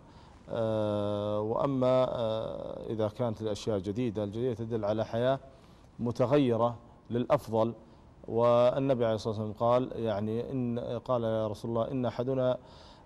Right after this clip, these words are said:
آه، يحب أن يكون نعله يعني جميلة ولبسه جميل". قال، آه، النبي عليه الصلاة والسلام: "إن الله جميل يحب الجمال، والعلم عند الله".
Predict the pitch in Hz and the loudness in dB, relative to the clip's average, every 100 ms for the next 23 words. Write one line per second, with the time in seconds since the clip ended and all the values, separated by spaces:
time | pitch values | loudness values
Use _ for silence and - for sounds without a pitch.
0 | - 120 117 113 120 123 - 156 - 139 | -4 2 4 4 4 0 0 -4 0 0
1 | 127 - 151 131 135 139 151 151 131 123 | 0 0 0 0 0 0 2 2 2 2
2 | 113 113 110 113 107 107 113 120 110 110 | 2 0 -2 -4 -4 -4 -2 0 0 0
3 | 107 104 92 131 135 123 101 107 120 117 | 0 -2 -2 -2 0 -4 -2 -2 0 0
4 | 113 113 - - - - 143 143 127 127 | -2 -6 -20 -20 -20 0 4 6 8 8
5 | 123 127 117 113 110 107 104 101 101 104 | 6 4 2 2 2 0 0 -2 -4 -4
6 | 101 - 78 117 110 104 98 - 104 - | -6 -8 -6 -4 -2 -2 -2 -4 -10 -8
7 | 107 113 123 107 107 101 98 104 107 110 | -10 -6 -6 -4 -4 -4 -6 -6 -4 -4
8 | 101 104 113 117 - 139 104 92 92 87 | -4 -6 -10 -14 -12 -8 -8 -6 -6 -6
9 | 80 - - - - - 90 90 87 82 | -8 -12 -20 -20 -20 -12 -8 -6 -8 -8
10 | 73 73 | -8 -10